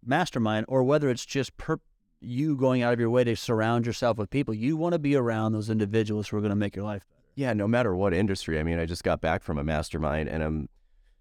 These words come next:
Speaker 2: sitting next to me is Walter O'Brien, the world's smart man with the world's hi-, highest I Q, sitting with somebody that helped create, uh,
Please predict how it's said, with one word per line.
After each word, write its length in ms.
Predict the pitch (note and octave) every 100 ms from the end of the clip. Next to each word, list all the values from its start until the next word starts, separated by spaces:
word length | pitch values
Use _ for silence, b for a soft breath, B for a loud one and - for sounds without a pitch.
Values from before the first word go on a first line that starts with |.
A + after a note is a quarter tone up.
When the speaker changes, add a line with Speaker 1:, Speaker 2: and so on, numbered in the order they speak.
| _ _ _
Speaker 2:
sitting 340 | - C3 A#2+
next 240 | A2+ G#2+ -
to 80 | A2
me 220 | G2+ F#2+
is 500 | F2+ F2+ F2+ E2+ -
Walter 300 | F2+ F#2+ G2
O'Brien, 340 | F2+ E2+ E2+ E2+
the 60 |
world's 260 | E2 E2 -
smart 240 | F#2+ F2+ - -
man 200 | F2+ F2
with 100 | E2+
the 60 | E2
world's 220 | E2+ E2+
hi-, 80 | F#2 -
highest 320 | F2 E2 F2
I 100 | F#2+ F#2
Q, 500 | - E2 E2 E2 -
sitting 400 | - G#2+ F2+ F#2
with 380 | F2+ F2 F2 D#2+
somebody 300 | F#2 F2 F2
that 260 | E2+ D#2+ - -
helped 240 | F#2+ F#2+
create, 380 | - F2+ F2 E2+ -
uh, 420 | D2+ D2 C#2+ C#2